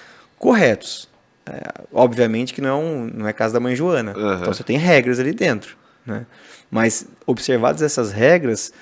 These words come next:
Speaker 1: são regras que tendem a ser realmente justas, na minha opinião. Eles, tanto que eles pediram, falaram assim, "Podemos usar alguns desses mecanismos que você deu de ideia aqui em outros contratos?" Eu falei, "Pode dar, porque são todos os mecanismos que são, que visam proteger as duas partes."
Speaker 2: Boa.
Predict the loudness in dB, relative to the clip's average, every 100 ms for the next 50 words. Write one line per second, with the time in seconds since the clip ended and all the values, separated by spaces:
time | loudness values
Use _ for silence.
0 | -20 -6 -2 0 0 -2 -10 -14 -2 -2
1 | 0 -2 -2 -2 -2 -2 2 4 6 2
2 | -4 -2 -2 -2 -6 -10 -12 -12 -6 -4
3 | -2 -2 -2 -4 -6 -16 -6 -6 0 0
4 | 0 -6 -8 -4 -4 -4 -4 -2 0 0
5 | 2 0 0 -4 -6 -6 -6 -6 -4 -4
6 | -4 -6 -8 -8 -6 -6 -4 -4 -2 -2
7 | -2 -4 -10 -12 -20 -8 2 6 6 4
8 | -4 2 4 4 0 -16 -20 -20 -12 -12
9 | -4 0 2 2 2 2 -2 -2 0 0
10 | 0 0 0 0 -6 -6 -4 -4 -10 _
11 | -6 -4 -2 -2 0 -2 -4 -16 -20 _
12 | 0 2 2 0 -2 -2 -6 -2 -2 -4
13 | -10 -14 _ _ -4 -4